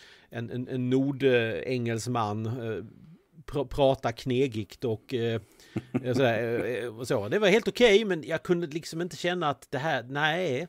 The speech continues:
Speaker 1: det är inte så här jag vill höra det här. Och sen så var det någon med en sån riktig R P engelska, och det var så posh, och det, jag bara kände bara, nej, det här är inte heller rätt. Det jag hade velat höra den här läst av, det är någon sån här riktigt bra,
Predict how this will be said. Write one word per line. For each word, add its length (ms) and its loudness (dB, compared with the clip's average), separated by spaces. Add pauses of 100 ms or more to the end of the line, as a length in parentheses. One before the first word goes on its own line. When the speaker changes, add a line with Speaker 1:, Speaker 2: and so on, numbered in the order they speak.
Speaker 1:
det 80 -6
är 20 -4
inte 120 -8
så 80 -8
här 80 0
jag 80 0
vill 100 -2
höra 340 2 (100)
det 160 -6
här. 220 -2
Och 300 -10
sen 120 -2
så 120 0
var 120 2
det 60 -2
någon 220 0
med 100 0
en 80 -2
sån 320 -6 (100)
riktig 420 -6 (640)
R 360 2
P 420 -4
engelska, 680 -6
och 100 -4
det 60 -4
var 140 -2
så 200 -4
posh, 440 -2
och 80 -10
det, 80 -6
jag 140 -6
bara 120 -4
kände 260 -4
bara, 460 0 (180)
nej, 680 -4
det 80 -6
här 120 -4
är 40 -4
inte 140 -6
heller 200 0
rätt. 320 -10 (300)
Det 80 0
jag 80 4
hade 140 2
velat 280 0
höra 520 2 (120)
den 140 -4
här 240 -4 (300)
läst 420 -4
av, 240 -8
det 80 0
är 60 0
någon 120 -6
sån 120 -10
här 240 -4
riktigt 800 -6 (260)
bra, 720 -2